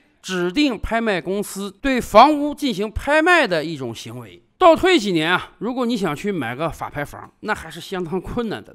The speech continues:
你真得天天留意你这个城市的各种报纸，人家有可能在大报上刊登广告，也有可能在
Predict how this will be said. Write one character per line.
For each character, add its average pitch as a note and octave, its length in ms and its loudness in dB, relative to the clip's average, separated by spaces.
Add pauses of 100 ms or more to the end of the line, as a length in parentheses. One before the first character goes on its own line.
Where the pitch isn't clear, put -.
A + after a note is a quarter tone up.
你 G3+ 280 -2
真 F#4+ 300 2
得 F3 180 2
天 B3+ 260 -6
天 A#3+ 220 -4
留 G3+ 240 0
意 A#3+ 540 -4
你 E3 160 -4
这 B3 100 -8
个 A#3 80 -8
城 F3+ 180 -6
市 G#3+ 160 -8
的 E3+ 200 -4
各 B3+ 240 -2
种 C#3+ 240 -4
报 E3+ 180 0
纸， F#2+ 260 -10 (220)
人 A3+ 160 4
家 D#4 140 6
有 C#4 200 2
可 A3+ 120 0
能 A3 180 2
在 A#3 180 2
大 A#3+ 280 4
报 G#3+ 180 0
上 F#3 180 2
刊 F#3 220 -6
登 F3+ 160 -6
广 B2+ 160 -6
告， C#3 140 -6
也 F3 240 -4
有 D4+ 100 -6
可 - 140 -8
能 F#3+ 160 -2
在 G#3+ 160 2